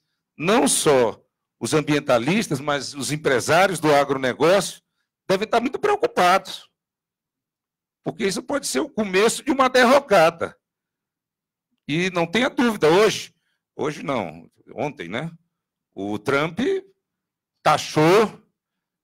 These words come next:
a exportação de alumínio, não é? E aço. Por quê? Qual foi a desculpa dele? Foi o agronegócio, que tá exportando pra China. Ele disse que é porque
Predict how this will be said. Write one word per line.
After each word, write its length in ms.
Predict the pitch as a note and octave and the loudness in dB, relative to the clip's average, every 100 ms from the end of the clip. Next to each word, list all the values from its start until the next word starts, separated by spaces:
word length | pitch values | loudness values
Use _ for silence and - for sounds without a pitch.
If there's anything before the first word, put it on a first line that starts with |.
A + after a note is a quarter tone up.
| _ - | _ -8
a 60 | C#3 | -8
exportação 600 | - D3 C3+ C3 - D#3+ | -6 -6 -4 -4 -4 -2
de 80 | |
alumínio, 480 | G3 G#3 E3+ F#3+ C#3+ | -2 -2 -4 -6 -6
não 120 | G#2+ | -4
é? 120 | E3 G3 _ _ _ _ _ _ _ _ | -4 -4 _ _ _ _ _ _ _ _
E 100 | E3 | 0
aço. 300 | E3 C#3 - - - - _ _ _ _ _ | 2 2 0 -12 -18 -20 _ _ _ _ _
Por 220 | C4 A#3 | -2 -2
quê? 300 | E3+ G3+ C#3+ - | 0 0 0 -2
Qual 120 | - F3+ | -4 -2
foi 200 | B3 B3 | 2 0
a 40 | |
desculpa 440 | A#3 - A#3+ G#3+ | 0 -8 -6 -4
dele? 400 | G#3 D#3+ G#2+ F2+ _ _ _ _ | -2 -2 -4 -8 _ _ _ _
Foi 500 | - E3 F3 G#3+ - _ _ | -12 -6 -4 -4 -8 _ _
o 140 | F#3 D3 | 0 0
agronegócio, 840 | C#3+ E3+ A3 E4 E3+ D#3 - - _ _ _ _ _ _ _ _ _ _ _ | 2 -2 -4 -2 -2 -2 -6 -20 _ _ _ _ _ _ _ _ _ _ _
que 60 | |
tá 180 | _ G#2+ | _ -4
exportando 560 | A#2 - C3 - B2+ B2+ | -4 -4 -6 -6 -10 -6
pra 140 | D#3+ | -8
China. 440 | D#3+ D3+ B2+ A2 _ _ | -8 -10 -10 -12 _ _
Ele 140 | - | -20
disse 240 | - G#2+ - | -16 -16 -10
que 80 | B2 | -10
é 40 | |
porque 280 | - - | -10 -8